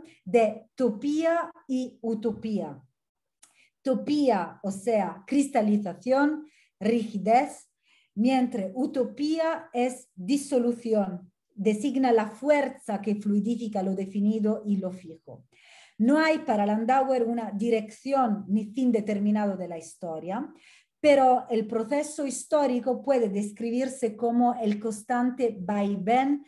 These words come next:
la constante oscilación entre autoridad y libertad, entre utopía y utopía,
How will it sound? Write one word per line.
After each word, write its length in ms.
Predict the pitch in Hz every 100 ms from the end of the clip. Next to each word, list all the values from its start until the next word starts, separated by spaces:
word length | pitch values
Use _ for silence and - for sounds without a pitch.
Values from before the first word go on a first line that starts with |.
| - - -
la 220 | 208 208
constante 640 | 214 208 240 220 220 214 214
oscilación 960 | 214 - 220 202 190 - 254 285 349 - _ _ _ -
entre 420 | 262 262 277 254
autoridad 760 | 247 226 214 220 220 233 254 247
y 60 | 208
libertad, 720 | 196 190 190 - 262 269 262 -
entre 300 | 226 226 214
utopía 580 | 208 208 254 240 220 -
y 80 | 214
utopía, 680 | 208 202 196 262 269 247